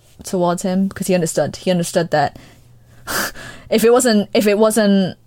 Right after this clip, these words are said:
gonna be Chiron, it probably would have been Kevin <laughs> instead, or, you know,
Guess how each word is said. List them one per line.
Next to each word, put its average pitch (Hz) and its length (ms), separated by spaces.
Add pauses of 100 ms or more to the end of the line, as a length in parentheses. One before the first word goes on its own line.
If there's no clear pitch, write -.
(240)
gonna 196 220
be 190 340
Chiron, 160 680
it 160 120
probably 170 240
would 156 140
have 139 60
been 147 100
Kevin 165 300
<laughs> 175 60 (420)
instead, 185 480 (540)
or, 156 380
you 156 100
know, 151 340